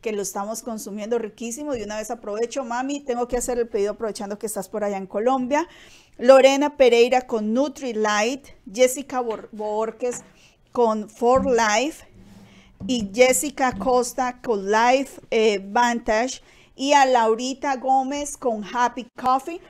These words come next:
Tenemos acá a Jeunesse, que es Cristian con el Nara. Esos son, eh, lo que es el colágeno. Ese ya es mi último potecito de siete que habíamos comprado.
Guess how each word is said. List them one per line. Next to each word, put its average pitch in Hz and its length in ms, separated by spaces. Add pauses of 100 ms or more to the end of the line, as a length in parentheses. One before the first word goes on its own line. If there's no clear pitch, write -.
(420)
Tenemos 240 480
acá 233 420
a 214 260
Jeunesse, 220 520
que 262 100
es 226 160
Cristian 240 480
con 226 220
el 208 180
Nara. 233 460
Esos 226 220
son, 226 340
eh, 190 520 (920)
lo 220 160
que 220 80
es 226 80
el 208 100
colágeno. 247 760 (260)
Ese 208 200
ya 220 60
es 220 60
mi 233 80
último 233 380
potecito 220 800 (460)
de 196 160
siete 220 340
que 233 100
habíamos 196 460
comprado. 202 680